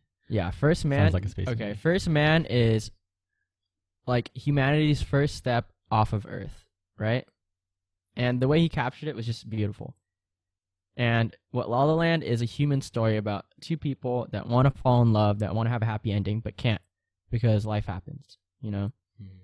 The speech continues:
Speaker 1: And Whiplash is about a student trying to earn the respect of his teacher. And that's something I think we can all relate to.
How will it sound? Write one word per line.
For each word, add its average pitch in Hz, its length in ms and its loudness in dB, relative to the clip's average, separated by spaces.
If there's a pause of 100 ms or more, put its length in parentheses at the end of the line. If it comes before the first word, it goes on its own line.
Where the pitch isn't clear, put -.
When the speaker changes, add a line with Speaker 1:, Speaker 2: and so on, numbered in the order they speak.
(520)
Speaker 1:
And 110 420 4 (720)
Whiplash 113 880 2
is 113 160 -4
about 101 580 0 (300)
a - 100 -4
student 156 460 0 (140)
trying 131 260 -2
to 143 140 -6
earn 127 180 -2
the 123 80 0
respect 110 420 -4
of 98 80 -2
his 95 200 -8
teacher. - 400 -8 (440)
And 143 160 -8
that's 185 160 -2
something 175 240 -2
I 135 80 0
think 127 140 -4
we 113 80 -6
can 113 100 2
all 104 120 2
relate 95 300 -2
to. 98 220 -4